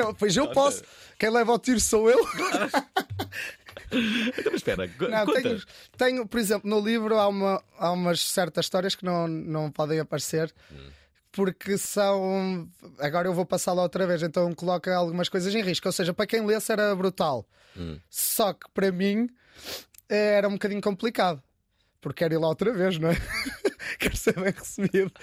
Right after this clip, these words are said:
Speaker 1: <laughs>
Speaker 2: Tens que proteger as tuas fontes, não é?
Speaker 1: Tenho, aí essas tenho,
Speaker 2: Ah,
Speaker 1: essas tenho. Mas,
Speaker 2: ok.
Speaker 1: eh,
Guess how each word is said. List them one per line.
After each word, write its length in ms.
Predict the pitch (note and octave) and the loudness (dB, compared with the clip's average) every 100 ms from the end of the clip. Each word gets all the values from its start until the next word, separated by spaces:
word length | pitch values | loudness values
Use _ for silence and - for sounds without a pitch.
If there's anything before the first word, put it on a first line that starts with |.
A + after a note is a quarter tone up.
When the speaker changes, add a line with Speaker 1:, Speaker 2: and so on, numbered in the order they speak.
| - - | -14 -6
Speaker 1:
<laughs> 1600 | G3 A3+ G3+ - G#3+ - - - C#4 - - C#4+ C#4+ - - - | -4 -2 -4 -2 -6 -6 -12 -2 -2 -2 -10 -4 -4 -4 -10 -4
Speaker 2:
Tens 140 | C3 | -4
que 60 | G3+ | -2
proteger 320 | C3 F#2+ A2+ | -4 -2 0
as 80 | D3+ | 0
tuas 180 | A3 A#3 | -2 -2
fontes, 340 | D#3+ D3 - | 0 0 0
não 120 | C3+ | -2
é? 200 | F#2+ A2+ - | -2 -4 -4
Speaker 1:
Tenho, 340 | F3 D#3+ D#3 F3 | 0 0 2 2
aí 280 | F3+ G#3 | 2 4
essas 360 | G3 F#3+ G3 F3+ | 2 2 0 -2
tenho, 240 | C#3+ C3+ D3+ | -2 -2 -2
Speaker 2:
Ah, 20 | |
Speaker 1:
essas 240 | D#3 F3+ | -2 -4
tenho. 240 | - F3 D#3+ | -2 -4 0
Mas, 240 | F3 - | -2 -2
Speaker 2:
ok. 100 | E2+ - - - - - | -8 -16 -20 -20 -20 -4
Speaker 1:
eh, 540 | A3 G#3+ G#3+ G#3+ G#3+ | 0 2 2 2 0